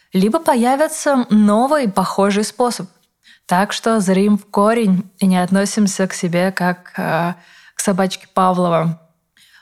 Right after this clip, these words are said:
Вполне может быть, особенно в случае детей, что такое невротическое поведение пройдёт со временем. Просто здесь и сейчас вы, возможно, испытываете настолько сильный стресс, э, что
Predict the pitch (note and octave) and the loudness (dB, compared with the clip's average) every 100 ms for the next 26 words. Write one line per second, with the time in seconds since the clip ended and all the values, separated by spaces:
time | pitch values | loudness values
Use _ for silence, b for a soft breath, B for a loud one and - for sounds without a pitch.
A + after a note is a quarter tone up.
0 | b - G#3+ A3+ B3+ G#3+ G#3+ G3 F3+ F#3 | b 0 2 4 2 2 2 2 0 0
1 | D4 C#4 A3+ A3 G3+ G3 - G#3 - F#3 | 0 -2 0 0 0 0 0 -2 0 0
2 | F#3+ G#3+ A#3 C4+ G#3+ F#3 F3+ A3+ C4+ D#4 | 0 0 -2 -2 -2 -4 -2 0 2 0
3 | C#4 A3 G#3 A#3+ A3 G3+ - F#3 F3+ F#3 | 0 -2 -2 -4 -4 -6 -2 -4 0 0
4 | F#3 F#3 C4 D4+ - G3+ G3 F#3+ A#3+ G#3 | 0 0 0 -2 0 0 2 0 0 -2
5 | G3 F3+ F#3+ F#3+ F3+ E3 F3 - _ B | -2 0 2 2 2 0 -4 -8 _ B
6 | B G3+ G#3+ A3 F#3+ B3 - - G#3+ G#3 | B -2 0 0 0 -2 -4 -6 -2 0
7 | A#3+ C#4+ G#3 F#3 G3+ G#3 G3 G3+ A3+ A3 | 2 0 0 0 2 0 2 2 2 0
8 | G3+ - G#3+ A3 G#3+ G3+ F#3+ F#3 A3 G#3+ | -2 -2 -2 0 0 0 0 0 0 0
9 | G3 - G#3+ G#3 G3+ G3 - G3+ E3+ E3+ | -2 -2 0 2 2 0 -2 -2 -2 -4
10 | - - - F3+ - - F3+ F3+ F3+ | -6 -2 -2 -2 -4 -4 -2 0 -2